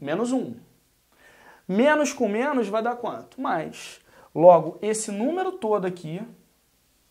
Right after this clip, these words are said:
ele é mais um, mais um.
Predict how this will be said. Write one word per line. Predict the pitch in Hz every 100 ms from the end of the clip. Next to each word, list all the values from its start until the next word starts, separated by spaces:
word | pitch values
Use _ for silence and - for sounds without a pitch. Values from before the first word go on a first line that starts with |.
| _ _ _ _
ele | - 165 160
é |
mais | 160 175 170
um, | 156 180 269 - _ _ _ _ _ _ _
mais | 147 143 143
um. | 131 175